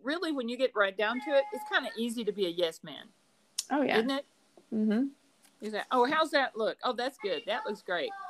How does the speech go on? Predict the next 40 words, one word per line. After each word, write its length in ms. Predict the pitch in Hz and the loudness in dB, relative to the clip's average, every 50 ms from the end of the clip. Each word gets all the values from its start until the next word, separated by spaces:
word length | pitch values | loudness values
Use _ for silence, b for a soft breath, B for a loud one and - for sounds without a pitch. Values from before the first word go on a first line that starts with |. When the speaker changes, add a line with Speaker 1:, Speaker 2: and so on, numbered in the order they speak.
| - - | -12 -10
Speaker 1:
It's 180 | - 196 - - - - - _ - | -10 -12 -12 -12 -18 -20 -20 _ -4
great." 200 | 165 165 - - - 143 | -4 -4 -2 -4 -6 -2
Instead 340 | 190 220 220 - - 262 240 | 0 0 0 6 6 6 6
of 80 | 240 | 6
saying, 260 | 233 - 226 214 202 196 | 0 0 0 0 2 4
"Well, 340 | 220 247 254 247 240 - _ | 6 8 8 8 6 4 _
you 140 | - 214 214 | -8 -8 -8
know, 160 | 202 180 170 | -6 -8 -8
you 160 | 175 180 202 | -4 -4 -2
didn't 200 | 208 240 233 226 | -2 -2 -4 -4
capitalize 600 | 208 262 208 202 208 - 190 180 180 180 175 170 | -4 -4 -4 -4 -4 -6 -4 -2 -2 -2 -4 -8
the 100 | _ - 160 | _ -20 -10
title. 480 | - 185 147 139 117 - 110 - - _ _ | -6 -6 -4 -4 -6 -8 -12 -16 -18 _ _
Sorry." 280 | - - 180 170 - 240 | -10 -6 -4 2 6 8
Speaker 2:
And 180 | 247 254 240 | 8 8 8
really, 320 | 277 370 508 508 415 240 151 | 8 8 8 8 8 6 4
Speaker 1:
I, 40 | |
I 80 | - - | 2 4
Speaker 2:
Lee 240 | 220 240 294 349 370 | 4 6 8 8 8
was 200 | 302 269 262 233 | 8 8 6 8
that 200 | 247 226 190 190 | 8 8 8 8
way 180 | 214 220 214 208 | 6 6 4 4
to 140 | 208 - 214 | 2 -2 -8
Cal. 440 | 202 - - 214 - - 156 175 143 | -6 -2 0 2 8 10 10 10 10
Remember, 420 | 180 196 202 220 233 269 277 - - | 4 0 0 2 2 0 0 2 2
Lee 300 | 202 214 226 269 330 339 | 4 4 6 6 6 6
had 180 | 311 294 247 214 | 6 4 4 4
to 60 | 240 | 0
come 260 | - - 240 226 208 | 2 2 2 2 4
in 200 | 208 208 202 202 | 2 2 0 0
and 220 | 190 - 190 190 | -4 -6 -8 -8
tell 280 | - - 220 208 202 202 | -4 2 4 4 4 4
Cal, 500 | 202 - - 202 196 190 180 175 175 - - _ _ _ _ _ _ _ _ - _ - _ _ _ _ _ _ - | 2 2 2 4 6 6 4 4 2 0 -4 _ _ _ _ _ _ _ _ -20 _ -20 _ _ _ _ _ _ 4
uh, 280 | 190 190 180 165 147 - - - - - - - _ _ _ _ | 6 6 6 6 2 0 -4 -14 -20 -20 -20 -20 _ _ _ _
tell 200 | - 269 262 262 | 4 4 6 6
him 120 | 254 226 233 | 4 0 2
kinda 240 | - 247 254 269 277 | 4 4 4 4 6
how 180 | 262 240 220 | 6 6 6
he 200 | - 220 226 262 | 6 4 2 0
was, 320 | 277 277 285 254 - - | 2 2 0 -2 -2 -6